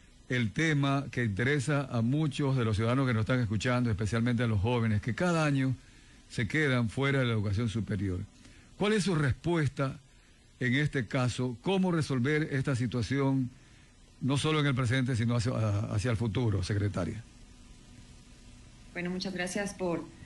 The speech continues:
Speaker 2: por su pregunta. Em, en realidad, como usted lo menciona, la reforma al Reglamento General de la loes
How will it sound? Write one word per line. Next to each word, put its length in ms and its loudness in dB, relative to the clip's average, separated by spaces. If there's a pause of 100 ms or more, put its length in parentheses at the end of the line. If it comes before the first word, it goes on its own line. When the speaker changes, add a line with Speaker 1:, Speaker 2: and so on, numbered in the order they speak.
(220)
Speaker 2:
por 140 -4
su 180 -6
pregunta. 720 -2 (380)
Em, 400 0
en 200 -2
realidad, 360 0
como 160 -2
usted 200 -4
lo 80 -4
menciona, 580 -2
la 120 -2
reforma 600 -4
al 200 -4
Reglamento 500 -4
General 380 -2
de 100 -2
la 120 -2
loes 320 -2